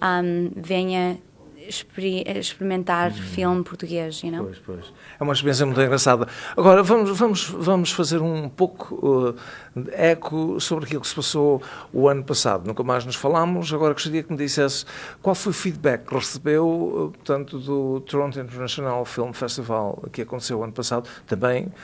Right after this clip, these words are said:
Speaker 2: por co-, coincidência na Casa do Alentejo.
Speaker 1: Sim, os membros gostaram bastante, ahm, convidaram-nos para fazer outra parceria este ano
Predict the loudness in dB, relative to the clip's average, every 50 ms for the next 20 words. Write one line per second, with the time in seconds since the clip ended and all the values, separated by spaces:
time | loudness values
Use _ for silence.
0 | -20 -18 -12 -10 -10 -4 -2 -2 -2 -2 -4 -6 -8 -8 -8 -6 -4 -4 -4 -2
1 | -4 -4 -4 -2 -2 -2 -2 -2 -2 -4 -4 -2 -2 0 0 0 0 0 0 0
2 | 0 0 -2 -4 -6 -8 -8 -8 -6 -4 -4 -4 -8 -12 -16 -6 0 0 2 4
3 | 4 4 4 4 4 2 -2 -2 -2 -4 -2 0 0 0 0 -2 -2 -4 -4 -4
4 | 0 2 2 0 0 -2 -6 -4 -2 -2 0 0 0 0 -2 -4 -4 -4 -2 -2
5 | -2 -2 -2 -2 -2 -2 -2 -2 -2 -2 -4 -6 -10 -6 -4 -2 -2 -2 -2 -4
6 | -6 -8 -12 -6 -6 -4 0 0 0 0 0 -4 -4 -6 -8 -8 -8 -10 -8 -8
7 | -8 -6 -6 -6 -6 -6 -8 -10 -8 -6 -6 -4 -2 -4 -4 -4